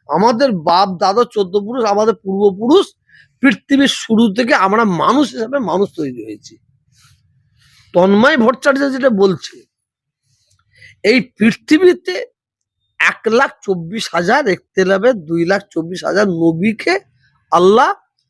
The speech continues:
দূত হিসাবে পাঠিয়েছেন পৃথিবীর জমিনে। আর সবার শেষে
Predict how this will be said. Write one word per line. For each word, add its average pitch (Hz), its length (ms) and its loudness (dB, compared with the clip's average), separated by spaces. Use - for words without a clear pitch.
দূত 269 280 6
হিসাবে 285 260 -2
পাঠিয়েছেন 175 580 -4
পৃথিবীর 185 540 -2
জমিনে। 143 500 0
আর 135 60 -6
সবার 247 440 2
শেষে 262 640 0